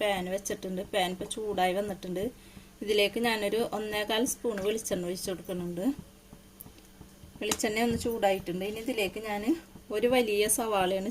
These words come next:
ചെറുതായിട്ട് പൊടി പൊടിയായി കട്ട് ചെയ്ത് എടുത്തതാണ്. ഞാൻ കുറച്ച് ഉണ്ടാക്കണുള്ളൂ, അതാണ് ഞാൻ ഒന്ന് എടുത്തിട്ടുള്ളൂ. അധികമുള്ളവരൊക്കെ അതിനനുസരിച്ച് സവാളയുടെ ഒക്കെ എണ്ണം കൂട്ടണം കേട്ടോ. കൂടെ തന്നെ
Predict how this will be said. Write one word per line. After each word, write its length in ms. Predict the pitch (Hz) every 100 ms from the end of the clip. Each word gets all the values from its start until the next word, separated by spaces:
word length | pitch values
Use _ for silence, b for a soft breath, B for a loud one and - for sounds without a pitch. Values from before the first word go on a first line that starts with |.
| -
ചെറുതായിട്ട് 560 | 214 190 185 180 185 208
പൊടി 180 | 220 208
പൊടിയായി 300 | 185 180 175 170
കട്ട് 180 | 208 -
ചെയ്ത് 200 | 175 175 180 180 -
എടുത്തതാണ്. 480 | 175 - 196 175 208 311 - - - - - - - - -
ഞാൻ 120 | 226 240
കുറച്ച് 260 | 311 311 - 277
ഉണ്ടാക്കണുള്ളൂ, 560 | 269 247 214 226 220 226
അതാണ് 240 | 190 185 214
ഞാൻ 100 | 208 226
ഒന്ന് 260 | 214 208 226
എടുത്തിട്ടുള്ളൂ. 440 | 262 226 196 202 214
അധികമുള്ളവരൊക്കെ 720 | 190 196 214 262 254 269 277
അതിനനുസരിച്ച് 720 | 269 240 226 - 247 226 - 277 - - - -
സവാളയുടെ 480 | 247 220 208 196 196
ഒക്കെ 140 | - 220
എണ്ണം 200 | 208 190
കൂട്ടണം 400 | 214 220 196 180 180
കേട്ടോ. 200 | - 180 233 - - - - - - - - - - - - - - - - - - - - - - - - - - - - - - - - - - - - - - - - - - -
കൂടെ 220 | 254 247 254
തന്നെ 180 | 262